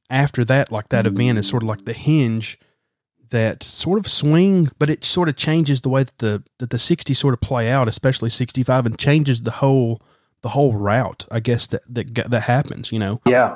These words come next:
Speaker 2: it's, it's interesting that you bring that up. It's, when people think about the sixties,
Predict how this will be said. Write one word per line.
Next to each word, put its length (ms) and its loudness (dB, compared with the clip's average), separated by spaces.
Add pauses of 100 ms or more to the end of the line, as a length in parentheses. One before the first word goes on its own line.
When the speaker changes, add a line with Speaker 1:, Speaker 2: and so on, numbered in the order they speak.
(140)
Speaker 2:
it's, 260 -2
it's 460 0
interesting 500 0
that 140 0
you 100 -2
bring 220 0
that 180 4
up. 240 2
It's, 400 -4 (400)
when 240 2
people 340 2
think 360 -2
about 380 2
the 60 -4
sixties, 840 -4